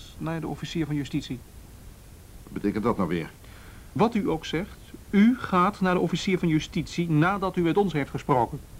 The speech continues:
Speaker 1: En hij praat met u, met iedereen die met deze zaak gemoeid is. En iedereen met wie hij wil praten.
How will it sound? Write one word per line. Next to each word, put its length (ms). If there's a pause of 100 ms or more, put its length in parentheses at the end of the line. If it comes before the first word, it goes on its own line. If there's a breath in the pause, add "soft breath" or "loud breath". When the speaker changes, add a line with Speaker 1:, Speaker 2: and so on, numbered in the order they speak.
(440)
Speaker 1:
En 100
hij 180
praat 300
met 120
u, 180 (140)
met 180
iedereen 400
die 100
met 120
deze 240
zaak 180
gemoeid 300
is. 160 (320 loud breath)
En 120
iedereen 300
met 100
wie 180
hij 180
wil 200
praten. 500